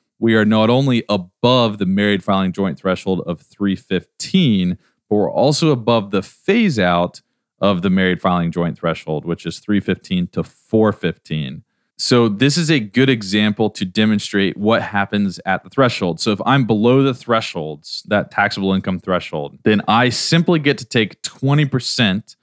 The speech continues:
on my qualified business income. That twenty percent is what they're calling the pass-through deduction. So it's a free, easy deduction that I get to take.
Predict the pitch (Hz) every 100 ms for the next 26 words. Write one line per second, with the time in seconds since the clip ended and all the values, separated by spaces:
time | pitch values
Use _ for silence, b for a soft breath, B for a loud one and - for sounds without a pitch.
0 | _ _ _ 104 110 107 104 - 98 98
1 | 95 95 85 95 87 90 90 85 82 78
2 | - 107 101 - - 131 135 117 113 120
3 | 147 - 104 98 101 104 104 98 107 101
4 | 90 85 - 101 104 - - 101 95 90
5 | 87 87 - 80 78 92 - 85 - -
6 | 123 117 117 117 - _ _ _ 107 117
7 | 113 107 107 104 104 90 92 - 98 92
8 | 90 82 87 - - 87 80